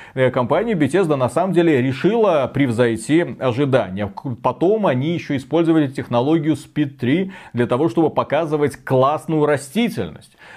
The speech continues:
И в Oblivion, на самом деле, это была одна из первых игр, где мы, в принципе, увидели густые, красивые, красивые леса. Почему я делаю такой вот экскурс? Когда нам говорят, что это будет такой же скачок,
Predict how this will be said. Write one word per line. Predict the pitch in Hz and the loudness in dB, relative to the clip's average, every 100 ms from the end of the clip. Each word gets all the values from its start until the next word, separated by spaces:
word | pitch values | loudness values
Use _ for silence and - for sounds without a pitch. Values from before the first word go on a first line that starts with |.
| - | 0
И | 120 123 120 | 4 4 4
в | 107 110 | 2 0
Oblivion, | 117 - 104 117 202 233 139 | 0 0 0 2 4 2 2
на | 110 | 0
самом | - 185 185 | 0 -2 0
деле, | 139 107 | 0 0
это | 101 | 0
была | 107 120 123 123 | 0 2 2 0
одна | 131 117 131 | -2 0 0
из | 143 135 | 0 -4
первых | - 170 156 131 180 | -2 0 0 0 0
игр, | 170 127 | 0 -2
где | 101 | 0
мы, | 117 131 | 0 0
в | 131 | -2
принципе, | - 208 190 131 120 113 | -2 0 -2 -4 -2 -2
увидели | - 110 104 190 147 123 | -2 -4 -2 -2 0 0
густые, | 101 110 131 - - 196 170 101 - _ _ | 0 -2 -4 -8 -2 2 2 0 -8 _ _
красивые, | - 127 127 - 175 196 160 117 | -4 -2 -2 -4 -2 2 2 2
красивые | - 170 165 - - 190 185 175 165 | -4 -6 -6 -8 -4 0 4 4 4
леса. | 156 156 185 175 - - - | 2 -2 0 0 0 -12 -4
Почему | 127 147 156 147 | -4 0 2 2
я | 113 101 | 2 0
делаю | 98 127 110 | 0 2 2
такой | 104 107 127 | 0 0 2
вот | 120 123 - | 0 0 2
экскурс? | 226 233 - 110 - - | 0 0 -8 -8 -8 -6
Когда | 131 117 120 139 104 | -6 -4 0 0 -2
нам | 95 101 | -4 -4
говорят, | 98 113 127 117 | 0 2 2 0
что | - - 123 | -2 0 0
это | 117 | 2
будет | 110 123 120 - | -2 0 -2 -2
такой | 127 170 135 | -2 0 -2
же | 95 | -2
скачок, | 98 - 117 151 113 | -6 -2 0 2 0